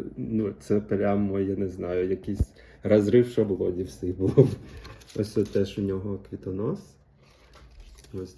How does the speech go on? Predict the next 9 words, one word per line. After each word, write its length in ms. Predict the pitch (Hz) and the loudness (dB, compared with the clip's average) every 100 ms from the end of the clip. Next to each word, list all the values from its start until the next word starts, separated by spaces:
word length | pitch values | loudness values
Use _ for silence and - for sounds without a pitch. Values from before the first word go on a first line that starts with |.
| 95 | -18
Джокер. 600 | 92 101 117 - 160 - - _ - - - - - - _ - - | -2 0 0 -2 -4 -4 -14 _ -20 -20 -20 -20 -20 -20 _ -20 2
Ой, 260 | 127 98 - - - | 4 4 0 -18 -20
квітонос. 460 | - - 104 95 92 _ _ - - - 107 143 123 | -18 -12 -12 -12 -18 _ _ -20 -18 -14 2 4 6
<laughs> 120 | 123 | 4
Буде 220 | 127 127 | 6 6
цвісти. 1160 | 120 - - 123 120 110 - - - - 98 107 - - - - 339 - - - - 233 208 - | 4 -2 -4 -4 -4 -12 -12 -20 -20 -16 -6 -6 -8 -20 -20 -14 -14 -12 -14 -14 -12 -8 -8 -6
Квітонос, 600 | 107 - 98 104 104 - | -6 -2 -2 -4 -6 -10
вибачаюсь. 840 | 107 95 - - 98 101 - - - - - - - 139 117 - | -8 -8 -8 -2 -2 0 -4 -6 -20 -20 -18 -20 -18 -16 -16 -8
От. 420 | 117 120 117 107 | -2 0 0 -2